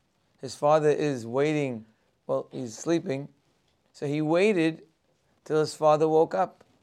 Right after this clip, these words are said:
And the Gemara says, "Bentaim." So a person might say, "What a waste of time."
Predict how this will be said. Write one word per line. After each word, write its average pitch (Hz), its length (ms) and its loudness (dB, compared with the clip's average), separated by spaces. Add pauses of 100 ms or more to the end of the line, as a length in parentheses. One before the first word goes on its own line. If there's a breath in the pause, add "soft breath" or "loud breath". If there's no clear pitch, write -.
(2000)
And 139 260 -8 (140)
the 143 160 -12
Gemara 147 340 2
says, 160 500 0
"Bentaim." 151 1000 0 (1300)
So 139 420 -2 (220)
a 139 60 -6
person 160 400 2
might 151 240 0
say, 170 160 2
"What 147 240 0
a 151 80 2
waste 147 480 0
of 151 120 -6
time." 123 220 -8